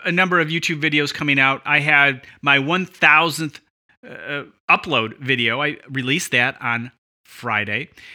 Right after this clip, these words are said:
And then I have this one where I'm talking about video for the podcast community. But then I have two more videos coming out this week on YouTube about YouTube. One of them being the one thing that really brings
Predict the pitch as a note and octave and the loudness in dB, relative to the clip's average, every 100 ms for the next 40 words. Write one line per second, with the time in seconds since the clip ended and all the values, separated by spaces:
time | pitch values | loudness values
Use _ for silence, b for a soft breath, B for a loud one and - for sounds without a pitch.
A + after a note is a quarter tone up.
0 | B - D#3+ D#3+ D#3+ D3 E3+ E3 A3+ G#3 | B 0 2 4 4 4 2 0 -2 -2
1 | F#3 D#3+ D3+ D3 F#3 F3+ F3+ D#3 C#3+ C#3 | -2 2 2 2 2 2 0 2 2 2
2 | C3 F3+ D#3 C#3 - D3+ C#3 B2+ - B | 0 2 2 0 -4 -4 -2 -2 -4 B
3 | _ _ _ - F3+ F3+ D3+ C3 - C3+ | _ _ _ -2 0 2 0 -2 -2 -4
4 | B2+ B2+ B B - - A3 F#3+ E3+ D3 | -4 -6 B B -6 2 4 4 2 0
5 | - - C4 B3+ A#3+ F3+ F#3 E3+ D#3 - | -2 -2 -2 0 0 2 0 2 0 0
6 | - E3+ E3 D3 C#3 C3 C3 E3+ - D#3 | -4 -2 2 2 0 -4 -2 0 -2 -10
7 | - B2 C3 F3+ C#3+ - - C3+ C3 B2+ | -12 -10 -4 -2 -2 -4 -2 0 0 -2
8 | F3 A#3 - C#3 C3 B B B B D3 | -2 -2 -4 -6 -6 B B B B -2
9 | C3+ A#2+ - D#3+ D#3+ - _ - C3+ D#3 | -2 2 4 6 4 -2 _ -12 -4 -2
10 | D3+ - A#2+ G#2 - B B D3 A#3 A3+ | -2 -4 -6 -8 -16 B B -4 0 0
11 | F3 E3 D3+ C#3+ C3+ D#3+ D3+ D3 B2+ _ | 0 0 -2 -6 -4 -2 -2 -6 -12 _
12 | C#3 C#3 D3+ D#3 C#3 D3+ D3+ C#3+ B2 B2 | -12 -8 -6 -6 -6 -2 -2 -2 -6 -8
13 | B2+ C3+ C#3 C3+ A2+ B2+ B2+ B2 A#2 - | -8 -10 -8 -8 -8 -6 -6 -6 -12 -16